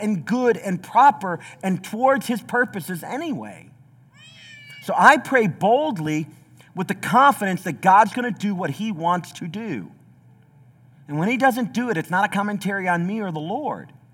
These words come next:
It's actually an opportunity for me to think deeply about whether or not I trust him fully. Not just trust his power,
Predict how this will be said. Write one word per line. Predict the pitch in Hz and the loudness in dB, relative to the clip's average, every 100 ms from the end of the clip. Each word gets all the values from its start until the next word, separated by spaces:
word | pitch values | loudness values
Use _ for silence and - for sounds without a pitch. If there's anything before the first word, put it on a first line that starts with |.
| _ _ _ _ _ _ _ _ _ _ - | _ _ _ _ _ _ _ _ _ _ -10
It's | - | 6
actually | 214 233 240 | 8 8 2
an | 202 | 2
opportunity | 196 175 220 | 2 2 -2
for | 185 | 0
me | 185 | 0
to | 208 | -2
think | 202 165 - | -2 -6 -2
deeply | 240 240 214 | -2 0 2
about | 175 156 | 4 4
whether | 196 202 | 0 0
or | |
not | 190 190 - | 2 2 4
I | 175 | 2
trust | 180 - - 302 285 - - - - | 0 -8 4 6 6 2 -10 -14 -12
him | 151 117 85 76 - _ _ _ _ _ _ _ _ | -8 -6 -8 -16 -20 _ _ _ _ _ _ _ _
fully. | - - - 302 202 113 - _ _ _ _ _ _ _ - - | -20 -16 -8 -6 -6 -8 -16 _ _ _ _ _ _ _ -20 0
Not | 196 | 0
just | 320 - | 2 -2
trust | 320 - | -2 -2
his | 247 - | -6 -6
power, | - 277 285 135 120 139 233 | -6 2 2 2 -2 -6 -8